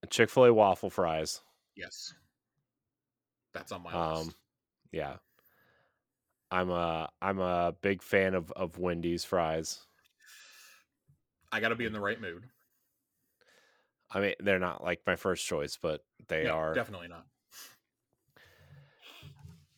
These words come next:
Speaker 1: Curly fries from Arby's.
Speaker 2: I would probably have them on my list.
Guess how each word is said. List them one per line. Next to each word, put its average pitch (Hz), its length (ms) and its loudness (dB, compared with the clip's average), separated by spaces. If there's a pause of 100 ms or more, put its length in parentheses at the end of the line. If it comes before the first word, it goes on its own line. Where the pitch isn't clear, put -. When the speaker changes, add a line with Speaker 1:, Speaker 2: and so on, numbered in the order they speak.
(200)
Speaker 1:
Curly 120 400 8
fries 113 380 6
from 127 160 0
Arby's. 95 680 0 (680)
Speaker 2:
I 101 180 -4
would 101 200 -6
probably 90 500 -6
have 85 180 -8
them 82 160 -14
on 78 80 -18
my 78 140 -20
list. 65 400 -18